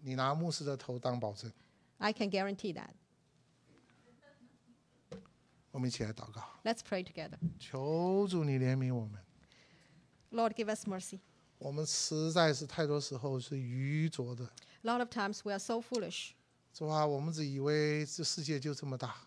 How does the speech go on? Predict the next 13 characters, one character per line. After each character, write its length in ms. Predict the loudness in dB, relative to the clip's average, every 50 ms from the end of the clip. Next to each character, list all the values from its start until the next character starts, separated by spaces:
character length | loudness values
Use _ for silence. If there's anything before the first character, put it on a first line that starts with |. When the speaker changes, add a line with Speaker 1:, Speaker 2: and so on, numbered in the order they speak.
| -20 -20 -20 -20 _ _ -20 _ _ -10
Speaker 2:
We 100 | -8 -6
just 200 | -4 -4 -4 -6 -6 -2
think 260 | 0 2 2 2 0
this 220 | -4 -6 -6 -2 0
world 240 | 0 2 2 0
is 140 | -2 -2 -4
it. 260 | -4 -6 -6 -10 -20 -20 -20 -20 -20 -20 _ _ _ _ _ _ _ _ _ _ _ _ _ _ _ _ -20 -10 -6
Speaker 1:
年 260 | -2 0 2 2 2
日 140 | 0 0 0
就 140 | 0 0
这 120 | 0 2 0
么 120 | 0 -2 -2
短。 160 | -4 -6